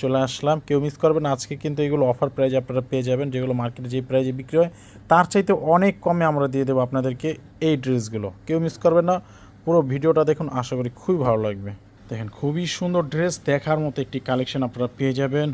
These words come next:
হোলসেল পেজ আজকের ক্রাফট থেকে। আর এগুলো দোপাট্টা, ওড়না, এক কথা অসাধারণ ড্রেস। আর এগুলো মার্কেট প্রাইস মিনিমাম হাজার টাকা,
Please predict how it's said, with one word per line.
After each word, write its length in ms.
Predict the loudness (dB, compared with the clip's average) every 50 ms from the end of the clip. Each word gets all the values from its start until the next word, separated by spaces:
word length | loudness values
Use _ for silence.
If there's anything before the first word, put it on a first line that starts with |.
| -4 -4
হোলসেল 360 | -4 -2 -2 -2 -2 -4 -4 -2 -2
পেজ 200 | -2 -2 0 -2 -4 -6 -6 -8
আজকের 260 | -8 -6 -6 -8 -8 -6 -4
ক্রাফট 220 | -4 -4 -4 -4 -6
থেকে। 280 | -6 -6 -6 -4 -4 -2 0 2 2
আর 80 | 0 0 0 -2
এগুলো 260 | -2 -2 0 0 0 -2 -2 -4
দোপাট্টা, 480 | -6 -6 -4 -4 -4 -4 -4 -2 -2 -2 0 -2 -2
ওড়না, 280 | -4 -2 -2 -2 -2 -2 -4
এক 60 | -4 -6 -6 -6
কথা 180 | -4 -4 -4 -6 -6 -2 0 2 2
অসাধারণ 500 | 2 2 0 0 2 2 2 0 0 0 -2
ড্রেস। 220 | 0 0 0 0 -2 -6 -14 -20 -20 -20 -20 -16 -4 0
আর 60 | 2 2
এগুলো 180 | 4 4 4 4 4 4
মার্কেট 260 | 2 2 0 -4 -4 2
প্রাইস 180 | 2 2 4 4 2 0
মিনিমাম 280 | 0 2 2 2 0 0 0 0
হাজার 220 | 0 0 0 -2 -2 -2
টাকা, 180 | -2 0 2